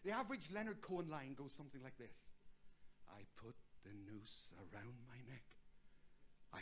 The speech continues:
climbed up on a chair." You know, it's just, oh God, no. He's incredibly depressing. But Cohen, to be honest, Cohen was a genius. He was one of a kind. Started as a young man, and he's still singing, producing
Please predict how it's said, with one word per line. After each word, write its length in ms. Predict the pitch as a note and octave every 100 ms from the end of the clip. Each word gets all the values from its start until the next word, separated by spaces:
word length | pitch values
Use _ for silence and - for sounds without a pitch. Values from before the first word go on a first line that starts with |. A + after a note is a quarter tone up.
| -
climbed 380 | - G#2 A2+ G2
up 160 | G#2
on 80 | G2+ G#2
a 60 |
chair." 340 | - - A#2 C3 - - - - - - -
You 80 | D3
know, 60 | F3+ - - -
it's 160 | G#3+ -
just, 360 | - G3 - - - -
oh 240 | F4 A4 G4+
God, 260 | A4+ - B3+
no. 280 | D4 A#4 A#4 - - - - -
He's 280 | B3 C4+ -
incredibly 1160 | B3 C4+ C#4+ - - C#4 C#4 C#4+ D4 C#4+ C#4 B3+ - - - - - - -
depressing. 560 | A#3+ - C#4 - A#3 - - - - - -
But 200 | B3+ -
Cohen, 480 | - C#4 C#4+ C#4 C4 - - - -
to 100 | A#3
be 100 | A#3+
honest, 320 | C4+ - - - - -
Cohen 320 | B3 C#4 C4
was 160 | B3 B3
a 40 |
genius. 480 | G#3 B3+ A#3 C#3 -
He 120 | G#3+
was 120 | G#3
one 200 | G#3+ C4
of 60 | C4
a 40 |
kind. 220 | B3+ A#3+ F3 - -
Started 440 | - C#4 C#4+ C#4+
as 120 | B3
a 80 | A3
young 200 | A#3 C4
man, 220 | B3+ B3+
and 100 | B3+
he's 120 | A#3+ G3+
still 260 | - C#4
singing, 460 | - - C#4 C4+ A#3+
producing 400 | B3+ B3+ C4 C#4